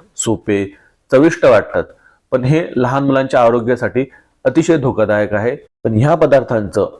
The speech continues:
लहान मुलांच्या शरीरावर इतकं मोठं नुकसान होऊ शकतं की ते नुकसान फक्त त्यांच्या आतड्यांपुरतं मर्यादित राहत नाही, तर ते त्यांच्या लिव्हर, हार्ट, मेंदू, रोगप्रतिकारक क्षमता आणि हाडांवर पण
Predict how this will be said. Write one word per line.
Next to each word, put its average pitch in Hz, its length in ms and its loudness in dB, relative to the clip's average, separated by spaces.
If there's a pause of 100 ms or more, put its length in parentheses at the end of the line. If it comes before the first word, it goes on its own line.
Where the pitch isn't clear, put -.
लहान 131 340 0
मुलांच्या 135 460 -2
शरीरावर 101 480 0
इतकं 131 300 0
मोठं 151 260 -2
नुकसान 123 280 -2
होऊ 104 180 -4
शकतं 120 520 -4 (120)
की 113 80 -4
ते 139 160 0
नुकसान 143 360 -2
फक्त 143 320 -2
त्यांच्या - 880 -2
आतड्यांपुरतं 151 880 0 (200)
मर्यादित 139 440 2
राहत 117 240 0
नाही, 104 240 -2 (220)
तर 131 180 -2
ते 135 100 0
त्यांच्या 131 460 2
लिव्हर, 110 500 2 (500)
हार्ट, 113 440 2 (360)
मेंदू, 139 460 2 (360)
रोगप्रतिकारक 131 680 0
क्षमता 107 480 -2 (320)
आणि 127 160 -2
हाडांवर 143 480 2
पण 147 200 -2